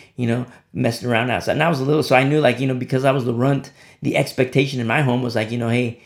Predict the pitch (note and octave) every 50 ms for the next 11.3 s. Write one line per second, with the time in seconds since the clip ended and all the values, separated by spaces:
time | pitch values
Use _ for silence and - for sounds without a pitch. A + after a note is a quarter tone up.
0 | - - _ _ D#3+ - A#2+ A2+ A2+ A#2 - - - - _ - C3 C3 C3+ B2+
1 | B2+ C3 C3 A#2+ - B2+ A#2 A#2 A#2 A2+ - - - A#2 A2 A2 G2+ G#2 - -
2 | A2+ A#2 B2+ B2+ A#2 C3 C3+ C3 C#3 D#3 E3 C#3+ C3 G2 - A#2+ - _ _ _
3 | _ _ _ - - A2+ A#2 A2 G2+ - A2+ G2+ G#2+ G#2 B2 A2+ A#2 A#2+ A#2 A#2
4 | A2+ A2+ G2 G2+ A2 A#2+ B2+ B2+ A#2 A2 G#2+ A2+ A#2 A#2 B2 B2+ B2 A#2+ - C#3
5 | - F#3+ G#3 G3+ F#3 D#3+ E3 D3 C3+ - - C3+ B2+ C3 C3+ D3 D3 C#3+ B2 A#2
6 | A#2+ A2+ A#2 G#2+ - A#2 A2+ A2+ A2+ G#2+ G#2+ G#2 - A#2+ A#2 A2+ A2 A2 A2 A2
7 | G#2+ A2 A2 A2+ A2 G#2+ G#2 G2+ - _ _ _ _ _ _ _ - A2+ A2+ A2+
8 | A2 A2+ - - A2+ A2+ A#2 B2+ - C3 D3 D3 D3+ B2 B2 A#2 B2 A#2+ B2+ B2
9 | B2 B2 B2+ C3 B2 - D3+ C3+ C3+ B2+ - C#3 C3+ - - C3+ - - D3 F3
10 | F#3 - B2 G2 F#2 - - A#2 A#2 A#2+ A#2+ - - - - _ _ - - B2+
11 | A#2 A#2 A#2+ B2 -